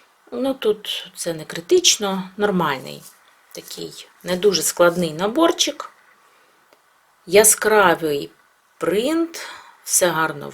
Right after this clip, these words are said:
видно, зміщення немає, як бачите,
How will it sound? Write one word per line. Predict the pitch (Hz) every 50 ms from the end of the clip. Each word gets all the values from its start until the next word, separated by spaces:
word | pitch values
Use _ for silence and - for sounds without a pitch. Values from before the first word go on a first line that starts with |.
| 147
видно, | 170 208 240 254 277 - 294 269 262 262 269 269 - - - - - - -
зміщення | - 196 185 190 220 226 214 - - - 180 160 151 151
немає, | 151 156 185 247 294 262 185 160 151 147 143 143 143 170 202 233 294 320 294 _ _ _
як | 214 202 208 208 208
бачите, | 196 202 202 208 - - - - - 202 190 196 196